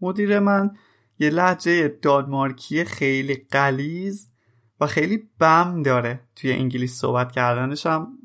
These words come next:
کاملاً مشخصه. و اصلاً شما بگو اگه من چیزی میفهمیدم اون لحظه داره چی میگه. با اینکه باهاش به صورت ریموت صحبت کرده بودم،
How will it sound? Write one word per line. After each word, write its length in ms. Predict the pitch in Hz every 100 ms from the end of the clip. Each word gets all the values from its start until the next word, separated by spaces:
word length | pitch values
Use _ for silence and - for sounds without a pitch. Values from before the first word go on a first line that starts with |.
| 202
کاملاً 520 | - 139 139 151 139
مشخصه. 720 | 147 151 139 131 - - - - _ _ _ _ _ -
و 40 |
اصلاً 380 | - 156 160 165
شما 340 | 165 175 156 151
بگو 260 | 160 175
اگه 240 | 165 170 190
من 220 | 160 160
چیزی 380 | - 147 147 156
میفهمیدم 800 | 151 147 151 143 127 123 123
اون 120 | 123 123
لحظه 400 | 123 123 135 135
داره 360 | 131 127 127
چی 280 | 127 - 139
میگه. 460 | 131 123 123 - - _
با 120 | - 135
اینکه 200 | 131 175
باهاش 600 | - 139 135 135 156 -
به 100 | 160
صورت 280 | 151 135 139
ریموت 400 | 120 123 120 123
صحبت 400 | 165 151 131 -
کرده 340 | 143 110 123
بودم، 360 | - - -